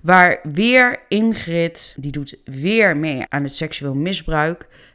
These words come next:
Ehm, Robbie en Koos H. het meisje dus, eh, misbruiken. En op een bepaald moment ging Robbie weg. En toen kwam de v-, befaamde Fred weer in de plaats voor Robbie. Die kennen we natuurlijk uit de eerdere verdwijningen.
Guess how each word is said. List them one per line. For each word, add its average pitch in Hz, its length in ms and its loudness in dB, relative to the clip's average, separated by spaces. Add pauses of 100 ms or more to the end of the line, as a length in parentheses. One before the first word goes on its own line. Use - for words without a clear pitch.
(100)
Ehm, 135 340 -10 (200)
Robbie 185 440 -2
en 160 160 -2
Koos 165 260 -2
H. 151 280 0
het 139 120 -6
meisje 147 380 -2
dus, 135 400 -8
eh, 135 180 -10
misbruiken. 139 840 -2 (340)
En 185 100 0
op 196 100 2
een 208 140 4
bepaald 240 460 4
moment 190 340 0
ging 180 220 -2
Robbie 139 400 -2
weg. 151 340 0 (220)
En 262 140 0
toen 339 180 2
kwam 233 240 0
de 196 120 -2
v-, - 100 -12 (120)
befaamde 151 720 -2 (100)
Fred 202 440 -4
weer 123 240 -10
in 131 80 -8
de 139 80 -10
plaats 123 300 -12
voor 131 140 -14
Robbie. 131 500 -10
Die 185 140 -6
kennen 175 240 0
we 165 60 -4
natuurlijk 143 480 -8
uit 147 360 -2
de - 380 -8
eerdere 202 400 -2
verdwijningen. 175 880 -2